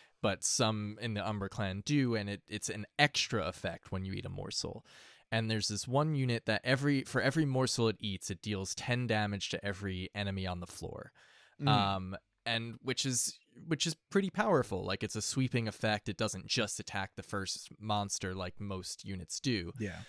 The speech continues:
Speaker 1: Um, and there's this other monster in a Hellhorn clan that every time it hits a unit, it gains five attack. So, wh-, or, and, and that's what's called a strike effect. Now, what I didn't realize until I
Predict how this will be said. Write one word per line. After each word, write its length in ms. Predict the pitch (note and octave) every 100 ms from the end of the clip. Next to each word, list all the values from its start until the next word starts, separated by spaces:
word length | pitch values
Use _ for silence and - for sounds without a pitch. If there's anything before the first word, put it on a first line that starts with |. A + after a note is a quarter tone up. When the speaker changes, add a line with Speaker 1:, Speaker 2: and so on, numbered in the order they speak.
| - _
Speaker 1:
Um, 540 | A2+ G#2+ G#2 G#2 G#2 - _ _ -
and 180 | A#2+ A2+
there's 160 | A2
this 140 | A#2 -
other 420 | A3 G#3 F3 B2+ -
monster 500 | A#2+ G#2+ G#2 - G#2+
in 100 | G2+
a 60 | F#2+
Hellhorn 540 | C#3+ D#3+ A2+ G#2 G2+
clan 500 | - F2+ F2+ F2+ F2+ -
that 260 | G#2+ G2+ -
every 300 | B2+ C#3 D3+
time 220 | C#3 C3
it 60 | A2
hits 340 | - D3+ - C3
a 60 |
unit, 460 | A2+ A#2 A2 G2 F2+ -
it 140 | G#2+ -
gains 540 | - A2+ A2+ A2 A2+ -
five 280 | G#2+ G2 F#2
attack. 500 | - - - - - _ _ - - - _
So, 580 | - - B2+ A#2+ A#2 - -
wh-, 240 | A2+ A#2+ -
or, 180 | C3+ B2
and, 200 | B2+ B2 B2+
and 180 | A#2+
that's 240 | A#2 - -
what's 160 | A#2
called 180 | - A2
a 40 | -
strike 420 | - B2 G2 -
effect. 480 | G2 - - - - - - - _
Now, 160 | A#2 A#2+
what 120 | B2
I 100 | B2
didn't 240 | E3+ G3 D3
realize 680 | C#3+ C3+ A#2 A2 A2 G#2+ -
until 320 | A#2+ B2 A2
I 260 | G#2 G2+